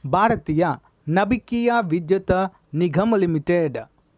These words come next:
ద్వారా భారతదేశంలోనే పూర్తిగా రూపొందించబడిన మరియు నిర్మించిన మైలురాయి ప్రాజెక్ట్ అండి ఇది. ఓకేనా? మరి భారతదేశం మొట్టమొదటి స్వదేశీ పిఎఫ్బిఆర్ దాదాపు పూర్తి కావడాన్ని ఈ ఈవెంట్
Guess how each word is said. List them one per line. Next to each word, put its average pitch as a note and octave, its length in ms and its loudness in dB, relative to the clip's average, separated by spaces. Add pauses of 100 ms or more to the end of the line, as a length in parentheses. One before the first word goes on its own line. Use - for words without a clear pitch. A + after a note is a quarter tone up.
(160)
ద్వారా C3+ 300 -2
భారతదేశంలోనే D3+ 920 -2
పూర్తిగా A#3+ 640 -2
రూపొందించబడిన C#3+ 800 -4
మరియు C3+ 220 -6
నిర్మించిన B2+ 560 -4 (460)
మైలురాయి A3+ 760 2
ప్రాజెక్ట్ G3+ 500 -2
అండి E3 160 -2
ఇది. A#2 240 -10 (460)
ఓకేనా? D#3 300 -2 (360)
మరి D4+ 120 2
భారతదేశం A#3 760 0
మొట్టమొదటి F#3 540 0
స్వదేశీ D#3+ 720 -2 (420)
పిఎఫ్బిఆర్ G3+ 1120 0
దాదాపు D3+ 680 0
పూర్తి F3+ 220 -4
కావడాన్ని C#3+ 600 0 (120)
ఈ C3 220 -12
ఈవెంట్ F#3+ 280 -2